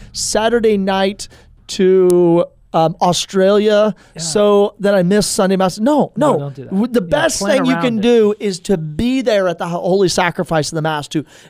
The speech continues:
Speaker 1: to bring your offering, to bring your thanksgivings, to bring your supplications, to bring your worries, and unite them with the one sacrifice of the cross.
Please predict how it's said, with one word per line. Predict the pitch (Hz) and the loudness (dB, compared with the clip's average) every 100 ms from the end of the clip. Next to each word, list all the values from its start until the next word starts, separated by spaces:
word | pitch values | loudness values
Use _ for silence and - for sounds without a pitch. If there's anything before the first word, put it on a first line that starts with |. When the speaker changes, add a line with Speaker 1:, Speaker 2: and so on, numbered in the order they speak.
| - | -8
Speaker 1:
to | 170 | -8
bring | 147 185 226 277 262 | -4 -4 -2 -2 -2
your | 196 185 | -2 -2
offering, | 175 170 - 151 139 | -2 -4 -6 -10 -10
to | 135 156 | -8 -4
bring | 175 233 269 | 0 0 0
your | 214 | -2
thanksgivings, | 170 170 156 - 147 139 - | 0 -4 -4 -8 -8 -8 -10
to | |
bring | 180 208 254 | -10 -6 -6
your | 262 | -8
supplications, | 226 185 - 147 151 135 143 | -8 -10 -10 -12 -12 -12 -14
to | 160 | -10
bring | 160 233 | -4 -2
your | 262 | -2
worries, | 185 151 143 139 _ - _ - - | -2 0 -2 -4 _ -20 _ -20 -6
and | 175 180 175 170 _ _ - | 0 0 -2 -6 _ _ -8
unite | 147 160 160 175 196 | -4 -2 -2 -2 -2
them | 175 156 | -2 -2
with | 151 143 | -4 -4
the | 147 | -2
one | 135 131 143 | -2 -2 -4
sacrifice | 139 139 131 139 - 131 123 - - _ - | -4 -6 -6 -8 -6 -4 -4 -6 -10 _ -6
of | 135 | -4
the | 131 | -4
cross. | 139 123 120 - | -6 -6 -8 -14